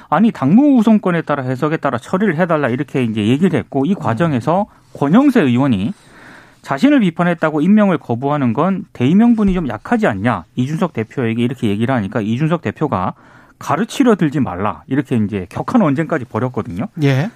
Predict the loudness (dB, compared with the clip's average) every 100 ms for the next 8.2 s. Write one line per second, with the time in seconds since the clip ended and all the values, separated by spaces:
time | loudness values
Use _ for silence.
0 | -2 2 4 6 6 4 4 4 4 4
1 | 2 -2 -8 _ -20 -4 2 6 6 6
2 | 4 4 4 4 2 0 0 0 0 0
3 | -2 -2 0 -2 0 0 2 0 0 0
4 | 0 -2 -2 -2 0 -2 -2 -2 2 2
5 | 2 -2 -6 -8 -6 -6 -2 -4 -4 -8
6 | -2 -2 -2 -10 _ _ -4 2 4 4
7 | 2 -2 -4 -4 -2 -2 0 -2 -4 -8
8 | -10 -14